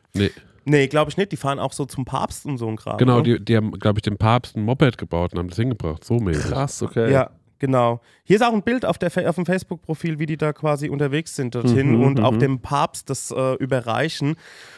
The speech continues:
Speaker 2: Und, äh, ja, dieser Dude ist halt auch so mannigfaltig, ne?
Speaker 3: Haben die dem Papst die Hand geschüttelt?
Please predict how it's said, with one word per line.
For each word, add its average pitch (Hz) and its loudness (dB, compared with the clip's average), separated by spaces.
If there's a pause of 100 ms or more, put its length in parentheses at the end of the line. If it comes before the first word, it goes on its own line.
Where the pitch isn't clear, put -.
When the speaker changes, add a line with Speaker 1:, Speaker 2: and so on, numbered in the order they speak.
(120)
Speaker 2:
Und, 156 2
äh, 147 4
ja, 175 2
dieser 165 0
Dude 190 -2
ist - -2
halt 165 -2
auch - -4
so 165 -2
mannigfaltig, 151 -2
ne? 127 4
Speaker 3:
Haben 180 8
die 240 8
dem 175 6
Papst 196 2
die 185 6
Hand 196 4
geschüttelt? 101 0